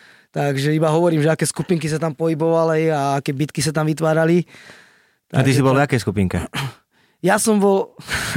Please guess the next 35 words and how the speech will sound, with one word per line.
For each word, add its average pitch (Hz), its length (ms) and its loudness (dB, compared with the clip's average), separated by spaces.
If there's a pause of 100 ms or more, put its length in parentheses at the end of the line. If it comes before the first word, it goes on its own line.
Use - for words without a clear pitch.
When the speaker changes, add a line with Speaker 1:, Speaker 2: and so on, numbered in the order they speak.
Speaker 1:
<laughs> - 640 -8
aj, 190 240 2
aj. 170 220 -4 (180)
Mal 202 240 2
som 214 160 0
obdobie, 214 240 4
že 196 80 0
som 208 80 0
behal 202 220 2
strašne 208 340 0
veľa 170 160 0
s - 60 -10
cigáňmi, 196 480 2
ale 175 220 2 (100)
u 185 100 -2
nás 202 160 2
sú 190 440 -2
tí 190 180 0
ola-, 196 280 2
olaské 190 340 -2
cigáni, 165 520 0 (160)
všade 170 320 -2
zlato, 165 380 0
šperky, 170 840 -2
mm, 151 640 -4
bledy, 170 580 0 (160)
pehaty 175 420 0
a 156 100 0
tak, 160 280 0
a 156 80 0
s 139 80 -6
nimi 175 160 2
som 170 160 0
veľa 165 240 2
behával, 160 400 0